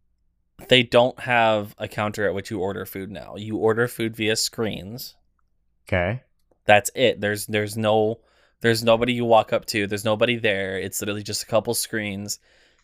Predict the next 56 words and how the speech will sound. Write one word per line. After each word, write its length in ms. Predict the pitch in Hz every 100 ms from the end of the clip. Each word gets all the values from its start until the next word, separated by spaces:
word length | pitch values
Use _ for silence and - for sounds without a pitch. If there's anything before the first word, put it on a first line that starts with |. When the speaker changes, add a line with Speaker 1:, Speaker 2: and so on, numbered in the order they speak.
| -
Speaker 1:
And 160 | 113 117
then 420 | 117 113 113 107 _ _ _ _ _ _ _ _ -
I'm 120 | 127
pretty 240 | 123 135 139
sure 220 | - 143
you 260 | 127 123
have 200 | 117 113 -
to 80 | 107
go 180 | 107 -
up 220 | 101 -
to 100 | 104
get 200 | 98 85
your 140 | 90
order 320 | 90 - -
now. 320 | 80 71 143 - _ _ _ _ _ _ _
They 80 | 110
don't 160 | 110 104
bring 200 | 101 98
it 120 | 85
to 160 | 92 -
you, 120 | 104
like, 220 | 98 95
waiter 280 | 95 90 87
style. 400 | - - - 135 _ _ _ _ _
Speaker 2:
See, 340 | - - 190 190
my 240 | 135 151
favorite 400 | 156 170 196 202
part 180 | - 165
about 200 | 151 147
Steak 260 | - 147 147
and 100 | 135
Shake 300 | 120 98 98
was, 380 | 113 120 117 - -
I 80 |
mean, 140 | 135 139
their, 180 | 185 208 -
I 200 | 160 233
thought 200 | 240 185
the 80 | 160
food 200 | 143 160
was 120 | 139
good 240 | 95 117 117
'cause 120 | 107
you 40 |
know 40 | 101
how 60 |
cheap 260 | 90 95 87
it 80 | 110
was, 240 | 113 120
but 100 | 113 101
also 160 | 98
I 140 | 85 95
love 200 | 92 95
fast 200 | 90 -
food. 280 | 90 98
But 220 | 117 -